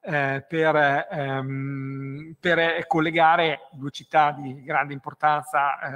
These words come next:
eh, culturale come Ravenna e Firenze e avere anche dal punto di vista della visibilità internazionale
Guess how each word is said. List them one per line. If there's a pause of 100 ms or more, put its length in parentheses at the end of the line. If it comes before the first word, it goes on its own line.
eh,
culturale
come
Ravenna
e
Firenze (420)
e
avere
anche
dal
punto
di
vista
della
visibilità
internazionale